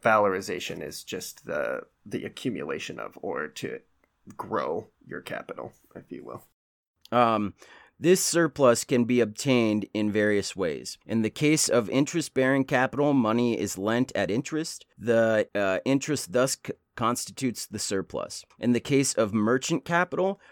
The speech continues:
Speaker 2: products are purchased cheaply in one place and sold dearly in another place, or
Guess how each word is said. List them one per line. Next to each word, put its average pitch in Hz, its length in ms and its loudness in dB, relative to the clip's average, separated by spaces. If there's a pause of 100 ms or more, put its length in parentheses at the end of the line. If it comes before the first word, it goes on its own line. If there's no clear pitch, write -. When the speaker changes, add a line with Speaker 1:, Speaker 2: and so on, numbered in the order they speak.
(100)
Speaker 2:
products 131 560 4
are 110 280 4 (120)
purchased 120 540 -4
cheaply 135 680 0
in 113 240 2
one 123 320 4
place 104 460 2
and 101 180 -2
sold 120 460 2 (240)
dearly 117 440 2
in 107 220 0
another 104 380 2
place, - 460 -8 (180)
or 123 480 6